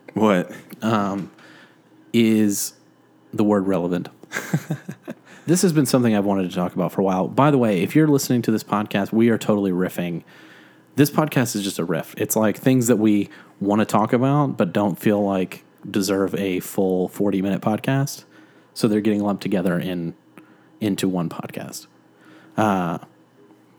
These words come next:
Speaker 1: That's
Speaker 2: so,
Speaker 1: true.
Speaker 2: spoiler alert.
Speaker 1: <laughs>
Speaker 2: Uh, but
Speaker 1: Pulling back the curtain on
Speaker 2: pulling
Speaker 1: that
Speaker 2: back
Speaker 1: one.
Speaker 2: the curtain. Uh, this is something I have wanted to talk about for a while, and it's the word relevant.
Speaker 1: Yeah.
Speaker 2: Uh, I can't begin to explain to you the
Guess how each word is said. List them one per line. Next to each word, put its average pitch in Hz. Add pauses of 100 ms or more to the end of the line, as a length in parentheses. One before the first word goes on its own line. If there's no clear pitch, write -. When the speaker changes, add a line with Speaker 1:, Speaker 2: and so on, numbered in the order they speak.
(380)
Speaker 1:
That's -
Speaker 2:
so, 107
Speaker 1:
true. 98
Speaker 2:
spoiler 131
alert. 98
Speaker 1:
<laughs> 120 (500)
Speaker 2:
Uh, 120 (560)
but 156
Speaker 1:
Pulling 113
back 101
the 92
curtain 90
on 82
Speaker 2:
pulling 135
Speaker 1:
that 127
Speaker 2:
back 131
Speaker 1:
one. -
Speaker 2:
the 104
curtain. 95 (360)
Uh, 139 (100)
this 190
is 220
something 151
I 113
have 107
wanted 95
to 92
talk 92
about 92
for -
a 92
while, 87
and 120
it's 139
the 175
word 180
relevant. 92 (160)
Speaker 1:
Yeah. 87 (200)
Speaker 2:
Uh, 127 (1800)
I 180
can't 214
begin 123
to 127
explain 110
to -
you 107 (520)
the 101